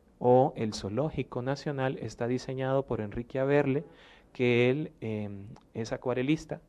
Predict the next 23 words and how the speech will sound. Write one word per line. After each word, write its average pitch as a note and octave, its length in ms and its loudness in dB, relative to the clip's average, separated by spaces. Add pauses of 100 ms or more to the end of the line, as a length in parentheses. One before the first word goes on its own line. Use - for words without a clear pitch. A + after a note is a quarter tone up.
paisajista, B2 720 -8
y C#3 120 -14
se A2+ 380 -4
gradúa B2+ 540 2 (400)
en A2+ 80 -10
Estados A2+ 420 -6
Unidos C3 380 -2
como B2 400 -6 (380)
arquitec-, G#2+ 580 -6 (280)
como A#2 640 -8 (260)
arquitecto A2+ 640 -4
de, G#2+ 260 0
de - 140 -4
paisajes. - 580 -2 (460)
Entonces, C3 640 2 (340)
lo C3+ 120 4
interesante C#3 580 2
de F3+ 240 6
esto C3+ 380 0 (320)
es B2+ 200 -4
que - 80 -6
muchos C#3 380 -4
artistas D3 640 -2